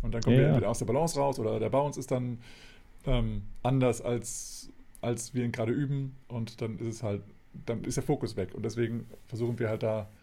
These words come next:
Speaker 1: den Fokus zu schaffen, aber dadurch wird's halt eben wieder ein bisschen monoton. Ähm, ja, und deswegen auch eine Herausforderung an uns Lehrer,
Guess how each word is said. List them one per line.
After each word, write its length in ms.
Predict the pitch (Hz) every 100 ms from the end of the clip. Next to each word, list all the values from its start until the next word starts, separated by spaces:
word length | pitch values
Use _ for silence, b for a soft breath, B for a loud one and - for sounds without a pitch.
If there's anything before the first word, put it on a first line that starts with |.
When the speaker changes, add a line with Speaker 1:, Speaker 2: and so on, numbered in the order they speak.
| b - - - -
Speaker 1:
den 80 | 127
Fokus 320 | - 120 117
zu 80 | -
schaffen, 400 | - 151 160 147 - b b
aber 160 | 120
dadurch 300 | 113 120 120
wird's 140 | 123 120
halt 100 | 117
eben 160 | 117 113
wieder 120 | 117
ein 60 |
bisschen 200 | 113 120
monoton. 520 | 110 110 131 127 131 131 B B B B B -
Ähm, 260 | 131 120
ja, 160 | 147 123
und 60 | 104
deswegen 320 | 127 143 139
auch 200 | 123 120
eine 100 | 120
Herausforderung 580 | 117 123 127 117 120 113
an 100 | 110
uns 140 | 101
Lehrer, 400 | 156 160 156 151